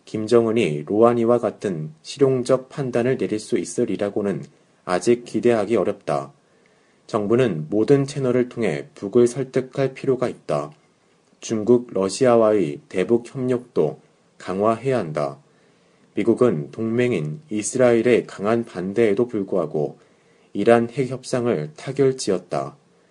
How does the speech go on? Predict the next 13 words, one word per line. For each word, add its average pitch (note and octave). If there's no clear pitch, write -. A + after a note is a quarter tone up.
앞으로 F#2+
북미 B2
간의 G2+
핵 C3
협상이 B2+
진전될 A#2
경우 F2+
유사한 A#2
일이 F#2
벌어지지 A2
않도록 D#2
대미 G#2
소통과 F#2+